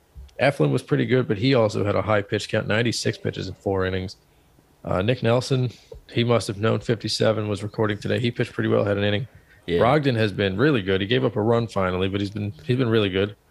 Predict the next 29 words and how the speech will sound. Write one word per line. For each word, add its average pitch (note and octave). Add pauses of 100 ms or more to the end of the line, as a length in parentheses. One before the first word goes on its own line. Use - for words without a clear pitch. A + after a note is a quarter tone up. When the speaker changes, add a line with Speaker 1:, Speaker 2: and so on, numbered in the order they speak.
(120)
Speaker 2:
Yeah. F2
Speaker 1:
Uh, A2
Dominguez B2
just, -
like, G2 (1120)
he's -
Speaker 2:
Dude. F#2+
Speaker 1:
good. - (120)
Man, G2
he's G#2+
awesome. F#2+
Speaker 2:
I, F#2 (160)
I B2+
didn't F#3
think D3+
he D3
would B2+
get A2+
out A#2
of G#2+
that F#2
'cause G2 (160)
it G2
felt D#3
like F3
it C#3+
was C3+
three F3
nothing. C3